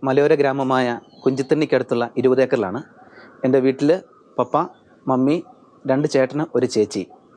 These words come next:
ആ, എൻ്റെ തിരുപ്പട്ടം നവംബർ പന്ത്രണ്ടാം തീയതിയായിരുന്നു, ആ, രണ്ടായിരത്തി പത്തൊൻപതിൽ. ആ, ഇപ്പോൾ ഞാൻ എൻ്റെ പൗരോഹിത്യ ശുശ്രൂഷ നിർവഹിക്കുന്നത് ഇടുക്കി രൂപതയിലെ തന്നെ കഞ്ഞിക്കുഴി എന്ന ഇടവകയിലാണ്.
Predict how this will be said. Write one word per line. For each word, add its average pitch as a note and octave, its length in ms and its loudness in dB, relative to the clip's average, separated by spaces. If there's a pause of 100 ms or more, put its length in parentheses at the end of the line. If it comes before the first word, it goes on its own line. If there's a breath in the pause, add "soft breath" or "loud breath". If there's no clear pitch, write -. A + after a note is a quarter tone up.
(520 loud breath)
ആ, - 20 0 (280)
എൻ്റെ D3 180 0
തിരുപ്പട്ടം D#3 480 0 (300)
നവംബർ D3 420 0
പന്ത്രണ്ടാം C3+ 440 0
തീയതിയായിരുന്നു, A#2 560 0 (360)
ആ, G#2+ 200 -6
രണ്ടായിരത്തി A#2 420 -2
പത്തൊൻപതിൽ. G2+ 460 -4 (840 loud breath)
ആ, A2 160 -2 (120)
ഇപ്പോൾ D3 160 2 (100)
ഞാൻ C3+ 120 -2
എൻ്റെ B2+ 360 -6
പൗരോഹിത്യ C#3 400 2
ശുശ്രൂഷ C3+ 300 -2
നിർവഹിക്കുന്നത് C3 560 0 (340)
ഇടുക്കി C#3+ 260 0
രൂപതയിലെ C#3 460 2
തന്നെ B2+ 200 -4 (480)
കഞ്ഞിക്കുഴി D#3+ 460 2
എന്ന B2+ 200 -4
ഇടവകയിലാണ്. G2+ 540 0